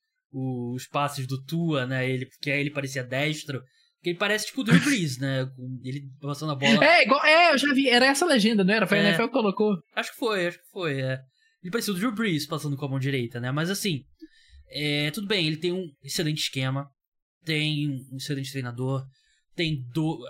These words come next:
Speaker 1: talvez a melhor dupla de wide receivers da N F L no, no Tyreek Hill e no, no Jalen Waddle. Mas ele, ele tem muito mérito, que ele, a bola sempre vai no lugar ce-, quase sempre, no lugar certo, na hora certa, né? Ele tem um timing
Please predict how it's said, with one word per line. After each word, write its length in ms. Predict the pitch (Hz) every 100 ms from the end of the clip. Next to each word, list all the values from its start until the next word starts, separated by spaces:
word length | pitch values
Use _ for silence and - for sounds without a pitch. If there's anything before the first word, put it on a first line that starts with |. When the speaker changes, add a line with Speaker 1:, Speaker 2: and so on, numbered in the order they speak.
| 147
Speaker 1:
talvez 300 | 165 143 156
a 40 |
melhor 260 | 165 151 147
dupla 220 | 139 143
de 80 | 131
wide 140 | 135
receivers 380 | 131 - 135 127
da 80 | 127
N 100 | 123
F 180 | - 131
L 160 | 127
no, 260 | 120 113 107 _ _ _ _ _ _ -
no 60 |
Tyreek 300 | 131 135 131
Hill 300 | 110 127 127
e 40 | 123
no, 220 | 120 117
no 120 | 120
Jalen 260 | 123 127 120
Waddle. 560 | 123 131 135 143 143 - _ _ _ _ _ _ 160
Mas 220 | 202 185
ele, 300 | 233 240 214 _ -
ele 180 | 185
tem 220 | 196 214 208
muito 260 | 196 190
mérito, 480 | 165 156 156 156 156
que 140 | -
ele, 140 | 160 165
a 120 | 151
bola 460 | 120 151 165 165 160
sempre 380 | - 180 160
vai 120 | 156 160
no 100 | 156
lugar 220 | 143 143
ce-, 280 | - 156 -
quase 300 | 175 180 135
sempre, 340 | 113 107 - _ _ _ _
no 160 | 151 156
lugar 220 | 151 156
certo, 400 | - - 156 156
na 140 | 170 170
hora 320 | 165 165 147
certa, 420 | - 131 110 -
né? 120 | 113
Ele 100 | 117
tem 140 | 120 143
um 100 | 135
timing 500 | 135 135 139 135